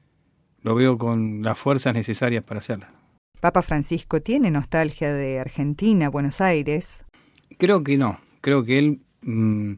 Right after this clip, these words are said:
Speaker 1: sabe de su, de su presente y, mm, sin lugar a dudas estuvimos tomando mate, llevé el termo, llevé la, mm, llevé el mate,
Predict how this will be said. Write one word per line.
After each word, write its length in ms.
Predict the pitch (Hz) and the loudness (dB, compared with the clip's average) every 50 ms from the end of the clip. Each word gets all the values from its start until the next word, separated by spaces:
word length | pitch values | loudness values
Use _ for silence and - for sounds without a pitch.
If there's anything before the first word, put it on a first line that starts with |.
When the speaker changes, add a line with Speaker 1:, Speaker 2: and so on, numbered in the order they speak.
| _ _ _ _ _ _ _ | _ _ _ _ _ _ _
Speaker 1:
sabe 440 | _ - - - 143 147 147 143 127 | _ -4 2 4 4 6 6 4 2
de 120 | 117 110 101 | 0 -2 -4
su, 480 | - - 113 107 104 101 98 95 95 101 _ _ _ _ _ _ _ _ _ _ _ _ _ _ _ _ _ _ _ _ - | -6 -8 -10 -8 -8 -10 -12 -14 -16 -20 _ _ _ _ _ _ _ _ _ _ _ _ _ _ _ _ _ _ _ _ -12
de 380 | - 117 107 - - 107 110 104 | -12 -10 -10 -8 -6 -2 -2 0
su 120 | - 120 | 0 0
presente 680 | 107 - 113 - - 151 160 180 165 165 180 190 196 _ _ _ _ _ _ _ _ _ _ _ _ | 0 0 0 2 2 2 2 2 2 0 -2 -2 -2 _ _ _ _ _ _ _ _ _ _ _ _
y, 140 | - 120 117 104 107 _ | -8 -8 -8 -8 -10 _
mm, 500 | 78 - 107 104 101 98 98 101 101 95 _ _ _ | -14 -12 -10 -10 -10 -10 -12 -14 -16 -18 _ _ _
sin 160 | - - 143 | -2 0 2
lugar 200 | 139 139 135 123 | 4 4 4 4
a 40 | 117 | 2
dudas 200 | 127 151 165 143 | 2 2 2 2
estuvimos 280 | - - 131 127 120 - | 2 2 0 0 0 0
tomando 360 | - 117 113 113 110 110 107 | 0 0 2 2 2 2 2
mate, 300 | 117 143 156 147 - 131 | 2 2 2 2 0 -4
llevé 260 | - - 104 101 110 | -4 -4 -8 -8 -6
el 120 | 107 104 107 | -8 -6 -4
termo, 640 | - 131 135 143 143 139 139 139 135 135 131 127 | -2 0 0 2 2 0 2 0 0 0 -2 -2
llevé 500 | 117 - - - 104 104 107 104 104 101 | -4 -8 -12 -12 -12 -10 -10 -10 -10 -12
la, 160 | 98 101 98 101 | -12 -12 -14 -14
mm, 600 | 98 90 101 101 101 101 101 98 95 95 95 - - _ _ _ _ _ _ _ - - | -14 -16 -16 -14 -14 -14 -14 -16 -18 -20 -20 -20 -20 _ _ _ _ _ _ _ -20 -16
llevé 180 | 104 104 107 107 | -14 -12 -12 -10
el 100 | 104 101 | -10 -8
mate, 640 | 104 113 127 139 135 135 - 143 143 143 143 147 | -4 0 0 0 0 -2 -2 -2 0 0 0 -2